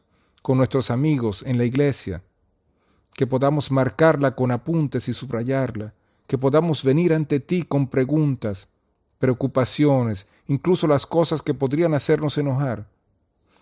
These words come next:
pero que podamos venir ante ti y pedir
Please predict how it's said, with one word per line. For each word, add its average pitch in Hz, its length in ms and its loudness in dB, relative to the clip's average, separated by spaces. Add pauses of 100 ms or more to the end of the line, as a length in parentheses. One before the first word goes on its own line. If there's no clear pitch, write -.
pero 139 160 4
que 135 120 0
podamos 151 440 2
venir 147 300 4
ante 139 240 0
ti 127 440 -4
y 131 120 -2
pedir 131 420 2